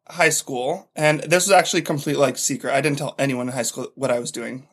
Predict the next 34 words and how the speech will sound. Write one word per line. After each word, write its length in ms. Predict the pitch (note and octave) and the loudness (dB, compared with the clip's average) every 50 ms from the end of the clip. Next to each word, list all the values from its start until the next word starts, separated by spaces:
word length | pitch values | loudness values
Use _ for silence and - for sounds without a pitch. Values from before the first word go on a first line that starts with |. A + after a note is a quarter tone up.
| _ | _
Like, 160 | - B2+ - - | -16 -8 -4 -2
I, 100 | C3 C3 | -2 0
they 160 | C3+ C#3+ D3+ | 2 4 4
didn't 140 | D3+ D3 D3 | 6 6 6
know. 140 | D3 D3 C#3+ | 8 8 10
I, 220 | C#3+ C#3+ - - D3+ | 10 8 8 6 6
like, 160 | D#3 D3+ D3+ | 6 6 6
I 40 | E3 | 6
had 100 | D#3+ D#3+ | 4 6
an 60 | D3+ | 4
acting 320 | C#3+ C#3 C#3 - D#3 C#3 C3 | 4 2 2 2 -2 -4 -4
coach 280 | - C#3+ B2+ A#2+ - - | -2 -4 -4 -2 -2 -2
starting 460 | - - - - C#3+ C3+ C3 B2+ B2+ | -4 -2 2 4 4 4 4 2 -2
in 340 | C3 B2+ B2+ B2+ B2+ B2+ - | -2 -2 -2 -4 -6 -8 -10
sophomore 540 | - - - C#3+ C3 C3 - C#3+ C3 C3 C3+ | -12 -4 -2 -2 -2 -2 -4 -4 -4 -4 -2
year, 360 | C3+ C#3 C#3+ D3 D#3 D#3+ - _ _ _ _ _ _ _ | -2 -2 -2 -2 -2 -4 -8 _ _ _ _ _ _ _
um, 480 | - C#3+ C#3 C3+ C3 C3 C3 C3 C3+ - _ _ _ _ _ _ _ - | 4 6 6 6 6 6 4 2 0 -4 _ _ _ _ _ _ _ 0
and 680 | C3+ C#3 C#3 C3+ C3+ B2+ C3 C3 C3 C3 B2+ B2+ B2 - - _ _ _ _ _ _ _ _ _ _ _ | 2 4 4 4 4 2 2 2 0 0 -2 -2 -6 -10 -14 _ _ _ _ _ _ _ _ _ _ _
I 100 | C3+ C3+ | 2 2
didn't 180 | C3+ C3+ B2 - | 2 2 0 0
tell 120 | B2 A2+ | 0 0
anyone, 240 | G#2 B2 B2 B2 A#2+ - | 0 0 -2 -4 -2 0
even 200 | C#3+ D3 D3 D3 | 2 4 4 4
my 100 | C3 A2+ | 4 4
closest 340 | - - C3+ A2 - - - | 4 2 2 2 2 0 0
friends. 260 | - A#2 G#2 G#2+ A#2 | 0 0 0 2 2
I 40 | C3+ | 2
was, 120 | C3 B2 | 2 2
like, 120 | C#3 B2+ B2+ | 2 0 -2
too 160 | - - C#3 | -2 -4 -2
shy, 320 | A#2+ - - E3 - A2 | -2 0 2 2 4 4
I 60 | A2+ A#2+ | 2 2
guess, 260 | A#2 C3 C3+ - - | 0 -2 -2 -2 -4
too, 340 | - - - B2+ A2+ - - | -4 -4 -6 -8 -8 -10 -14